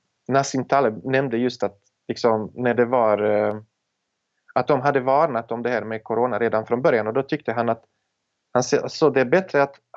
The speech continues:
ha panik tidigt än att ha panik sent. Så att göra rätt i den här typen av situationer är politiskt dyrt.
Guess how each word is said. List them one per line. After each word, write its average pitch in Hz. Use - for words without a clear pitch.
ha 160
panik 151
tidigt 156
än 143
att 131
ha 147
panik 135
sent. -
Så 123
att 127
göra 143
rätt 180
i -
den 139
här 147
typen -
av 120
situationer 123
är 123
politiskt 131
dyrt. 165